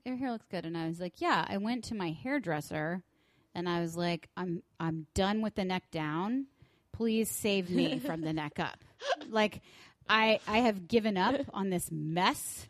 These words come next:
Speaker 1: that's happening below my, my vision.
Speaker 2: Yes.
Speaker 1: So let's work on my forehead and up, you know?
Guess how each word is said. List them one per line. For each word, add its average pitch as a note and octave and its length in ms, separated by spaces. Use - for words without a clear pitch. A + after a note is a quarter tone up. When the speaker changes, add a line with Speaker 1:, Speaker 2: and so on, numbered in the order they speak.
Speaker 1:
that's F3 160
happening A3 600
below F#3 920
my, G3 420
my F3+ 220
vision. A3+ 520
Speaker 2:
Yes. G3+ 580
Speaker 1:
So - 180
let's A3 260
work G#3+ 300
on G#3+ 140
my F#3 140
forehead E3+ 460
and D3 120
up, - 160
you G3+ 120
know? F3 240